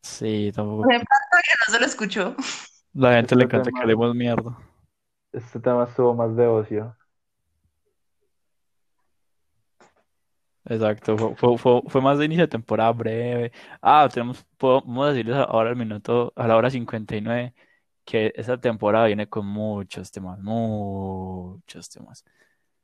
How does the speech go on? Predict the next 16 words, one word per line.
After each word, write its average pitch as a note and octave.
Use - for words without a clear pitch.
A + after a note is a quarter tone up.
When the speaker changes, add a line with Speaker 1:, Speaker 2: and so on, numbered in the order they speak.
Speaker 1:
Demasiados. G2+
O -
sea, G#2
regalamos G#2+
temas A2
si G2+
quieren. G#2
Speaker 3:
Di-, C3
Speaker 2:
En A#2+
los A#2+
que G#3+
Ospi A#3+
los B2
Speaker 3:
disfrute-, B2
Speaker 2:
propuso F#3
todo. -